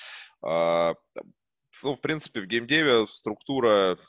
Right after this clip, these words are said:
вообще зарплат премирования, она обычно привязана таким образом, что, э, у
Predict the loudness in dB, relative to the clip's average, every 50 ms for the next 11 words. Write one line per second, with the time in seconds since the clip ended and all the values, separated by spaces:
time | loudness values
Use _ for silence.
0 | _ _ _ -10 -8 -8 -8 -4 -4 -4 -4 -2 0 0 0 0 0 -4 -6 -4
1 | -2 0 0 2 0 0 2 0 0 2 2 0 0 -2 -4 -8 -10 -14 -18 _
2 | -6 -2 2 2 2 2 0 -2 -6 -6 -6 -6 -4 -6 -6 -4 -4 -4 -2 -2
3 | -4 -4 -4 -8 -12 -12 -10 -6 -4 0 2 4 4 2 2 0 _ -14 -18 -18
4 | -18 -18 -20 _ _ -6 -2 -2 0 0 0 0 0 0 -2 -2 -4 -6 -8 -8
5 | -8 -6 -4 -4 -4 -4